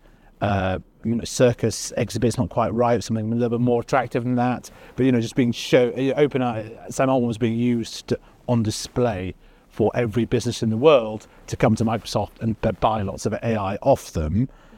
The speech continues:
Um, uh, but his kind of take, his macro take was interesting. He said, "The world's not growing, inflation adjusted, zero percent. If you were to, A I off-, is a general purpose technology that will seep into everything, like the railways two hundred years ago.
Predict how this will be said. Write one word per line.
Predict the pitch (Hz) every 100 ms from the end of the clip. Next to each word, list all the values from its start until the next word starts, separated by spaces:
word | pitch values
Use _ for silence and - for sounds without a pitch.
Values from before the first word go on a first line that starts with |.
| - -
Um, | 123 127
uh, | 131
but | 117 131
his | 127 127 -
kind | 147
of | 110
take, | - 180 123 -
his | 123 113
macro | 139 160 - 127
take | 117 107
was | 113
interesting. | 202 156 117 95
He | 107
said, | 110
"The | 120
world's | 143 135
not | 117 98
growing, | 131 127 117 113 113 _ _
inflation | 117 127 123 123
adjusted, | 113 120 - 120 117 -
zero | 117 113
percent. | 107 107 120 110 110 - _ _ _
If | 151 147 - _ -
you | 131 127
were | 117 120 120 117
to, | 110 - - 113 110 107 104 101 _ _ _ - - _ _
A | 139 127
I | 117 117
off-, | 131 117 -
is | 131 117
a |
general | 110 147 139 127
purpose | 117 123 113 104
technology | 117 101 113 107 - 104 104 104
that | 98
will | 87 -
seep | - 143 127
into | 107 107
everything, | 101 104 107
like | 95
the | 104
railways | 123 113 110 101
two | - 113
hundred | 98
years | 107 101
ago. | 92 101 95 95